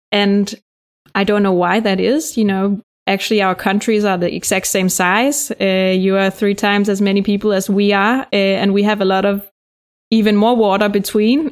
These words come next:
<laughs> We're a lot of islands, and our biggest cities are very far away from each other, whereas everything is more close in the Netherlands.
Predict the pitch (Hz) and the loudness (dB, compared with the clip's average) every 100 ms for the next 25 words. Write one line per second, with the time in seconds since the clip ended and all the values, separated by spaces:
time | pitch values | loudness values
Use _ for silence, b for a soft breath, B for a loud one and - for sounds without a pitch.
0 | - - - 208 196 208 190 190 196 190 | -4 -4 -2 -2 0 0 0 0 0 0
1 | 196 208 220 254 285 240 190 190 190 196 | 2 2 2 0 -2 -4 -2 -2 -2 -2
2 | 190 208 202 202 - 196 196 202 190 190 | 0 -2 -2 -2 -2 0 0 0 -2 0
3 | 196 202 190 190 185 190 202 196 - - | 0 0 0 0 0 -2 -2 -2 -2 -6
4 | 196 196 190 196 196 190 196 196 196 190 | -4 -2 -2 -2 -4 -2 -2 -2 -2 -2
5 | 190 190 190 - 196 208 202 202 190 190 | -2 -4 -2 -2 0 0 -2 -2 -2 -4
6 | 196 196 190 - | -4 -4 -4 -8